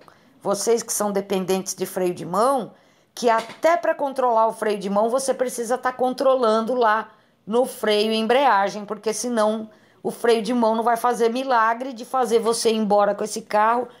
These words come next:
sem utilizar freio e embreagem. Então, muito cuidado na hora de criticar por criticar a pessoa que utiliza o pedal em certas situações, porque vocês também estão utilizando o pedal, hein? Lembrem-se disso.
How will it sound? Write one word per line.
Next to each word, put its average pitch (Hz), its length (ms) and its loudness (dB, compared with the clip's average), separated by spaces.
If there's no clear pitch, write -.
sem 233 300 -2
utilizar 240 520 0
freio 226 260 0
e 233 40 0
embreagem. 220 680 2
Então, 220 440 2
muito 262 340 -4
cuidado 220 640 0
na 196 100 -2
hora 208 140 -2
de 196 120 -10
criticar 196 600 -2
por 196 140 -6
criticar 196 640 -2
a 226 40 -2
pessoa 208 400 -8
que 214 120 -14
utiliza 208 520 -4
o 226 40 -6
pedal 196 460 0
em 190 60 -4
certas 196 400 -2
situações, 220 880 -4
porque 202 220 -4
vocês 214 340 -2
também 233 320 2
estão 269 300 0
utilizando 247 500 -2
o 240 40 -4
pedal, 247 520 2
hein? 240 160 -4
Lembrem-se 240 560 -2
disso. 220 480 -4